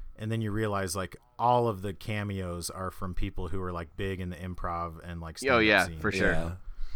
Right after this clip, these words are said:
Speaker 2: What, what I think is, is really funny is, so, so The Office came out, uh, the British Office, and then the, they're, they're like, "We're making an American Office," and people were like, "Oh, that's horrible, and you're,
Speaker 1: Yeah.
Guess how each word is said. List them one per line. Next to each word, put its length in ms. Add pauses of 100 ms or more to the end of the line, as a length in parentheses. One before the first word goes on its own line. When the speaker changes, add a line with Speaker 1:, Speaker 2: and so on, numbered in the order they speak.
(600)
Speaker 2:
What, 240
what 180
I 140
think 180
is, 320
is 220
really 180
funny 380
is, 360 (1120)
so, 400 (120)
so 240
The 160
Office 340
came 240
out, 260 (1120)
uh, 200
the 80 (120)
British 240
Office, 540
and 180
then 320 (100)
the, 220 (140)
they're, 340
they're 180
like, 200
"We're 100
making 260
an 140
American 340
Office," 360
and 80
people 200
were 80
like, 320 (180)
"Oh, 200
that's 420
horrible, 640
and 380 (240)
you're, 280
Speaker 1:
Yeah. 120